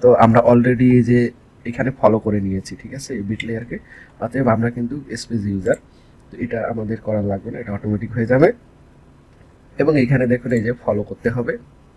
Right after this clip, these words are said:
তো আমি এটাও করে দেখাচ্ছি, এই যে ফলো করে দিলাম, then এখানে ভেরিফাই করব, ভেরিফাই হয়ে গিয়েছে, again লাইক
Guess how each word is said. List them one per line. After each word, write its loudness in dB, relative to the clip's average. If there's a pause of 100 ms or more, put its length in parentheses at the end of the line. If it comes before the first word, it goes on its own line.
(1700)
তো -16
আমি -8
এটাও 0
করে -2
দেখাচ্ছি, -10
এই -12
যে -12
ফলো -12
করে -8
দিলাম, -10 (140)
then -8
এখানে -8
ভেরিফাই -4 (380)
করব, -10 (1600)
ভেরিফাই 0
হয়ে -4
গিয়েছে, -12 (180)
again -2 (120)
লাইক -4